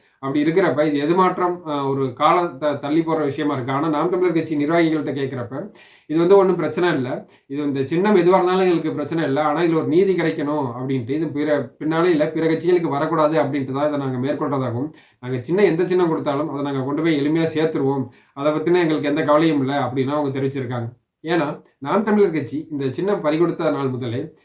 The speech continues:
பல விமர்சனங்களுக்கு உள்ளானுச்சு. ஏன்னா சின்னத்தையே காப்பாத்த முடியல, எப்படி கட்சியை காப்பாத்த போறீங்க, எப்படி நாட்டை காப்பாத்த போறீங்க அப்படின்ட்டு பலதரப்பட்ட மக்களாலும் இது விமர்சிக்கப்பட்டது. இப்படிப்பட்ட நிலைமையில மக்கள் பெருசா ஒண்ணும் விசாரி-,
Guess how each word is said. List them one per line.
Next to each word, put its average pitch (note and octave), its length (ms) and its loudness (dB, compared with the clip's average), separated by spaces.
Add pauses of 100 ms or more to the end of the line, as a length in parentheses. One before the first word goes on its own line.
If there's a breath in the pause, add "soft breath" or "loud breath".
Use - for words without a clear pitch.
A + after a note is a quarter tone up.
பல F3+ 220 2
விமர்சனங்களுக்கு F3 600 2
உள்ளானுச்சு. D3 340 2
ஏன்னா C#3+ 200 -2
சின்னத்தையே F3 420 2
காப்பாத்த D3+ 340 0
முடியல, C3+ 380 0
எப்படி C#3+ 220 -2
கட்சியை C#3+ 320 -2
காப்பாத்த C3+ 260 -2
போறீங்க, C3 240 -2
எப்படி C#3 260 0
நாட்டை C#3+ 280 0
காப்பாத்த C3+ 300 -2
போறீங்க B2 260 -4
அப்படின்ட்டு A#2 340 -4
பலதரப்பட்ட C3 800 -6
மக்களாலும் B2+ 480 -2
இது C3 180 -2
விமர்சிக்கப்பட்டது. A#2+ 800 -6 (420)
இப்படிப்பட்ட C3+ 300 -4
நிலைமையில D3 420 -2
மக்கள் F3 380 -2
பெருசா D#3+ 340 -4
ஒண்ணும் D3+ 200 0
விசாரி-, C#3 280 -4